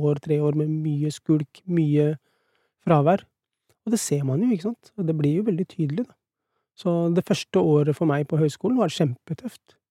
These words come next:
Så har det jo blitt noe bedre og, og bedre, da, sakte, men sikkert. Men så klart, det vil jo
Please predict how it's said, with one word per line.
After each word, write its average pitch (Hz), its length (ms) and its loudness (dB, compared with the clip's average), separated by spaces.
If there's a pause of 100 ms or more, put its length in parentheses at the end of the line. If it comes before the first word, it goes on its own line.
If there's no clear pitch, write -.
(600)
Så 254 100 0
har 175 140 4
det 165 80 2
jo 151 80 -4
blitt - 300 -4
noe 151 260 4
bedre 147 480 0
og, 147 380 -2 (200)
og 190 200 0
bedre, 139 280 0
da, 190 160 2
sakte, - 300 -4
men 151 120 -2
sikkert. - 360 -10 (720)
Men 170 160 0
så 185 160 -2
klart, 175 240 -10 (160)
det 165 140 0
vil 143 180 0
jo 208 160 0